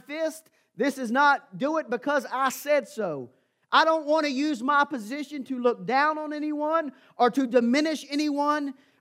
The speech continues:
but I want to be the chief example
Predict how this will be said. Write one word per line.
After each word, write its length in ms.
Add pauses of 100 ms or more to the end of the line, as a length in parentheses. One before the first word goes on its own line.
but 220
I 380
want 320
to 100
be 260
the 140
chief 520 (380)
example 1120